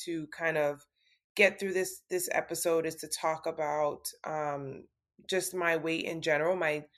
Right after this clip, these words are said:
weight, um, relationship, my history with my weight. Um, so from an infant, I was a chunky baby. I definitely had baby fat. I was not afraid of, um, eating.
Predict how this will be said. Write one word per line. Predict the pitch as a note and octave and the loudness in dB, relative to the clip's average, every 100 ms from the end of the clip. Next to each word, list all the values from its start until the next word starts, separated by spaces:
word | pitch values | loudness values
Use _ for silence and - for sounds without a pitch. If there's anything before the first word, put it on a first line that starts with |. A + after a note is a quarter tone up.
| _ _ | _ _
weight, | F3 E3+ - - _ - | 0 0 -2 -16 _ -6
um, | C#3+ C#3 | -4 -4
relationship, | D3 D3 D#3+ - E3+ - F3+ - - | -4 -2 0 -2 -2 0 0 -2 -10
my | C#3 | -8
history | C3 F3+ - F3+ F#3 | -4 -6 -4 -8 -4
with | F3 F3+ | -4 -4
my | F3+ F3 | -4 -4
weight. | E3 F3+ G3+ - - - - - - | 0 0 0 -10 -18 -20 -20 -18 -2
Um, | E3+ E3 D#3+ D#3 D3+ D#3+ _ _ _ _ _ _ _ _ - - | 2 2 2 -2 -8 -14 _ _ _ _ _ _ _ _ -16 -6
so | - A3 G#3+ G3+ G3 F#3+ - - _ _ _ _ _ - | 2 6 8 6 4 -2 -18 -20 _ _ _ _ _ 0
from | G3+ G#3+ - | 2 2 2
an | F3+ | 0
infant, | - F3+ F#3+ D3+ D#3 G#3 - | 0 -2 0 0 -2 -4 -4
I | F3 F3+ | 2 4
was | F3+ | 4
a | F3 | 2
chunky | E3+ F#3+ F3+ A3 | -2 -4 -4 -4
baby. | F#3+ D#3+ D#3 D#3 | -2 -2 -2 0
I | D#3 | 0
definitely | D#3+ E3 F#3 F3+ | 0 -2 0 0
had | F3+ F3+ | 2 2
baby | E3 D#3+ | 2 -2
fat. | D3 D3 C#3+ C#3+ | -4 -2 0 0
I | D3+ | -2
was | D3+ D3 | -2 -2
not | D3+ | -2
afraid | D#3+ - E3 D#3+ | -2 0 0 0
of, | - D3+ D3 D3 - | 0 2 2 0 -4
um, | C#3+ - | -6 -6
eating. | - D3 C#3 C#3+ E3 | -6 -6 -6 -8 -10